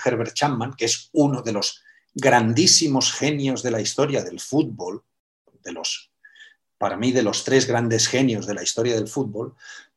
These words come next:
eh, Herbert Chapman un día descubre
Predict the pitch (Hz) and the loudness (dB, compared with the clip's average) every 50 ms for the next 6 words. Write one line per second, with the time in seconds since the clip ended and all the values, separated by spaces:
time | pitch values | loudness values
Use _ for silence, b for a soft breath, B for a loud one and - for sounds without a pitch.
0 | _ _ _ - - 123 117 113 117 123 117 - - - _ _ _ _ - - | _ _ _ -6 -2 -2 0 0 0 -2 -4 -8 -12 -18 _ _ _ _ -8 0
1 | - 135 151 151 175 143 139 - 160 170 170 175 175 170 - - 165 180 190 180 | 2 4 4 4 4 2 2 0 0 0 0 -2 -4 -4 -4 0 2 2 2 4
2 | 175 202 196 175 151 - - - - - 208 202 - 123 117 - - - _ | 4 4 4 4 4 2 2 0 0 2 2 2 4 2 0 -2 -4 -8 _